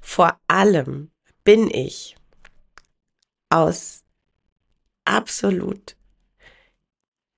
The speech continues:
tiefster Überzeugung der Meinung, dass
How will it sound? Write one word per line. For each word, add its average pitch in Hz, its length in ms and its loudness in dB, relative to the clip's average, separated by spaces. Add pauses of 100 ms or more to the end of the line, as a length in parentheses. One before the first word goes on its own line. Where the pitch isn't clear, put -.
(240)
tiefster 262 880 0 (300)
Überzeugung 196 1200 0 (2250)
der 202 140 4
Meinung, 196 760 2 (200)
dass 185 580 0